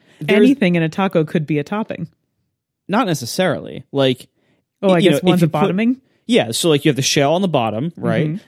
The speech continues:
Speaker 1: If you ha-, if you have a Taco Bell innovation, you might have multiple layers to that shell
Speaker 2: We're not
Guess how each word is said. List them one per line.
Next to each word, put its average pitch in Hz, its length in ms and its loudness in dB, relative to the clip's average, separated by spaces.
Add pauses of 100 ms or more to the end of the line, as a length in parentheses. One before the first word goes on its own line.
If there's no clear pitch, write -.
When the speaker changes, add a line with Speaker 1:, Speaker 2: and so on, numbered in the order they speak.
Speaker 1:
If 151 180 0
you 143 80 2
ha-, 139 160 -2
if 147 160 0
you 147 80 0
have 135 220 0
a 120 100 0
Taco 139 340 -4
Bell 131 480 0
innovation, 113 680 -2
you 123 80 -2
might 123 160 -2
have 120 160 -6
multiple 123 420 -2
layers 120 380 -2
to 135 160 -4
that 117 180 -4
shell 104 320 -4
Speaker 2:
We're 185 100 2
not 180 100 2